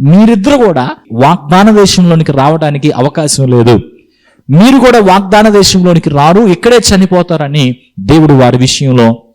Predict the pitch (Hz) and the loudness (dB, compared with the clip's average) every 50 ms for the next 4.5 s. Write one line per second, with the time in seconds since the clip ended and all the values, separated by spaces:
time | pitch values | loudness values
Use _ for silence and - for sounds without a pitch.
0 | - - 120 - - 120 120 113 110 104 95 92 90 92 90 - _ _ _ _ | -8 -8 -4 -4 0 0 0 0 0 0 0 -2 -4 -4 -8 -10 _ _ _ _
1 | _ _ _ - 226 247 220 208 226 233 277 285 285 262 214 220 190 185 170 156 | _ _ _ 0 0 2 4 2 2 2 2 0 -2 -2 -2 -2 -2 0 -2 -2
2 | 143 - 165 143 123 139 160 - - _ _ 147 156 - - 220 240 240 220 214 | -2 -2 0 0 0 0 -2 -4 -10 _ _ -8 -6 -4 -2 0 2 2 2 2
3 | 208 196 190 214 240 214 175 170 165 208 233 233 233 220 185 196 196 185 - - | 2 2 0 0 0 2 2 2 2 2 2 2 2 2 2 2 2 2 0 0
4 | 180 175 170 175 170 170 170 156 147 147 | -2 0 0 -2 -2 -2 -2 -4 -4 -6